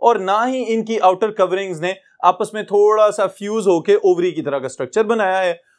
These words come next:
तो इस वजह से हम कहते हैं these are the naked seeds। इनके जो ओव्यूल्स हैं बगैर किसी प्रोटेक्टिव कवरिंग के हैं और पत्तों के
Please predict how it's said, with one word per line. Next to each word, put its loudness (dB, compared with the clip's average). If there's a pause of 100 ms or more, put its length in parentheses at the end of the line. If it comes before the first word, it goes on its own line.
तो 4
इस 0
वजह 2
से -2
हम -4
कहते -2
हैं -2
these -4
are 2 (260)
the 2
naked -2 (180)
seeds। -2 (260)
इनके 0
जो 2
ओव्यूल्स 0
हैं -2
बगैर 0
किसी -4
प्रोटेक्टिव -2
कवरिंग 0
के -4
हैं -4 (260)
और 2
पत्तों -2
के 2